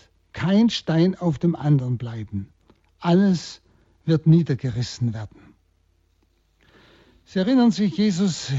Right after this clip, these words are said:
ist von Galiläa dann über Jericho heraufgekommen nach Jerusalem, ist eingeritten auf dem Esel,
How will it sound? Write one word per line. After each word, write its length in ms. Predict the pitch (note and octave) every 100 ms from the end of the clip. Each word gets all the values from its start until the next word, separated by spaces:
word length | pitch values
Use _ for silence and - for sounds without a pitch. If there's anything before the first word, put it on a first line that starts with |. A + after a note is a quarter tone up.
| A#2
ist 360 | E3+ - - - - - _ _ _ _
von 180 | - D#3+
Galiläa 840 | D3 D3 C#3+ E3 F3 D#3+ D#3 C#3+ B2 _ _ _ _ _ _ _ _ _
dann 240 | D#3 D3
über 180 | D#3 D3+
Jericho 460 | D#3 E3 D#3+ E3 C#3+
heraufgekommen 760 | C#3+ D#3 D3+ E3 D3 D3+ D3
nach 160 | C#3+ A#2+
Jerusalem, 600 | C3 C#3+ D3+ D3 C#3+ C3+
ist 180 | B2+ -
eingeritten 640 | D#3 E3+ D#3 D3 D#3 -
auf 140 | C3+ A2
dem 160 | C3
Esel, 460 | D3 D#3 C3 D3+